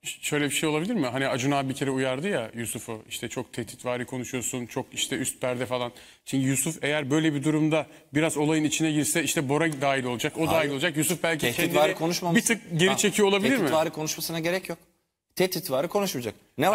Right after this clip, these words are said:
Speaker 1: Hayır,
Speaker 2: ki?
Speaker 1: şimdi
Speaker 2: Okay'ın
Speaker 1: Yusuf
Speaker 2: istediği şey çok normal bir şey. Okay diyor ki, "Arkadaşlar atışlarım iyi değil. Ben de zayıf biriyle oynayabilir miyim?" diyor. "Oynamak istiyorum." diyor.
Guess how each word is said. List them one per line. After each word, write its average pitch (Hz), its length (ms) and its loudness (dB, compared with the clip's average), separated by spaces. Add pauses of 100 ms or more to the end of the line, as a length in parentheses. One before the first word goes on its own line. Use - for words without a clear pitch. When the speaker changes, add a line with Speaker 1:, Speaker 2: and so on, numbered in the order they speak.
Speaker 1:
Hayır, 156 120 4
Speaker 2:
ki? - 40 -4
Speaker 1:
şimdi 160 100 4
Speaker 2:
Okay'ın 226 180 6
Speaker 1:
Yusuf 220 140 4
Speaker 2:
istediği 226 200 4
şey 220 200 4 (200)
çok 233 200 4
normal 196 420 4
bir 247 40 2
şey. 127 220 0 (240)
Okay 240 360 2
diyor 269 100 4
ki, - 100 0
"Arkadaşlar 208 480 2
atışlarım 165 520 0
iyi 214 220 4
değil. 104 240 -2 (460)
Ben 190 260 4
de 151 260 2
zayıf 196 320 4
biriyle 156 200 4
oynayabilir 151 460 4
miyim?" 113 240 0
diyor. 95 120 0
"Oynamak 151 360 0
istiyorum." 98 460 -2
diyor. 80 140 -10